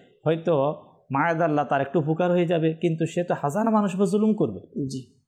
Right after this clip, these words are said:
Speaker 1: হাজারো মানুষের উপর জুলুম করবে। তাই এই ক্ষেত্রে,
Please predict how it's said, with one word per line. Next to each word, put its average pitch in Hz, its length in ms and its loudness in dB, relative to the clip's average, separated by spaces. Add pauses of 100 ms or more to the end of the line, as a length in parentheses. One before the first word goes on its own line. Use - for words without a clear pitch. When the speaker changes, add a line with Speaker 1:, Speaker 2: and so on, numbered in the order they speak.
(720)
Speaker 1:
হাজারো 190 380 0
মানুষের 214 380 0
উপর 175 160 0
জুলুম 151 320 0
করবে। 135 480 0 (400)
তাই 151 160 -2 (140)
এই 170 140 2
ক্ষেত্রে, 143 680 -4